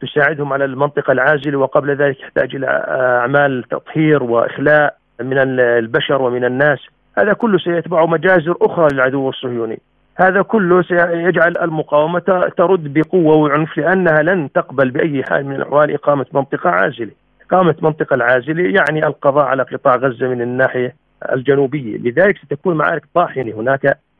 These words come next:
إذا أصر العدو الصهيوني و-، للاستمرار في إقامة منطقة عازلة. لذلك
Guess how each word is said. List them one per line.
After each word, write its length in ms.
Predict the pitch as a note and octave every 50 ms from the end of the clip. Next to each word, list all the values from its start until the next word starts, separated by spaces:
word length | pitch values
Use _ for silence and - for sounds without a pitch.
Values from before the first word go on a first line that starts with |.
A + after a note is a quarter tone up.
| - -
إذا 320 | C4 B3 A3 G#3 F3 -
أصر 320 | F3 - - F3+ E3+ D#3+
العدو 420 | D3+ C#3 C3 C#3 C3+ D3+ D#3+ D3+ C#3+ - _ _ _ _ _ _ -
الصهيوني 520 | C#3+ C3+ - D#3 C#3+ D3+ D#3 D#3 D3 D3+ D3+
و-، 500 | D3+ D3 C#3+ C#3 C3 B2 B2 C3+ C3+ - - - - -
للاستمرار 640 | C#3 C#3 C#3+ - - - - D3+ D3 D3+ D3+ D3 C#3
في 180 | - - C3+
إقامة 300 | C3 - - C#3 C3+ B2 - -
منطقة 380 | C3 C3 C3 - C3 - - A#2+
عازلة. 440 | A2+ A#2+ B2+ A#2+ G#2+ A2 G#2 G#2
لذلك 400 | A2 A#2 B2 B2+ F3+ G3+ G3 F3